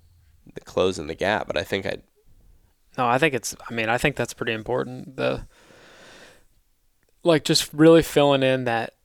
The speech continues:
Speaker 2: what's the best, what's the most obvious escape route with the most decision-making points, or that, the best decision-making point,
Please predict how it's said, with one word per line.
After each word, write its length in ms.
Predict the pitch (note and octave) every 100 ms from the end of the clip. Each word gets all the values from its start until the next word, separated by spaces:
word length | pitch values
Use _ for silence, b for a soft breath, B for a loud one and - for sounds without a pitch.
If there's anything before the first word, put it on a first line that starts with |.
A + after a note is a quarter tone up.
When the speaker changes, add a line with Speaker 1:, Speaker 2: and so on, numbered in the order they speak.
| _ _ _
Speaker 2:
what's 240 | - C#3 -
the 80 | A2+
best, 540 | - A#2+ B2 - - b b b b b _ _ _ _ _
what's 160 | D3 -
the 60 |
most 220 | C3 B2+ - -
obvious 440 | B2+ B2 B2 -
escape 380 | B2 - B2 -
route 180 | A2+ A2+
with 120 | -
the 60 | A#2+
most 220 | A#2+ -
decision-making 680 | A#2 - A#2+ A#2+ A#2 - A#2+
points, 460 | - B2+ B2+ - G#3
or 160 | F#3+ -
that, 200 | A3+ F#2+ - - _ -
the 60 |
best 300 | A#2 G#2+ -
decision-making 600 | - C#3+ C#3 - D2 C3+ C3
point, 260 | - -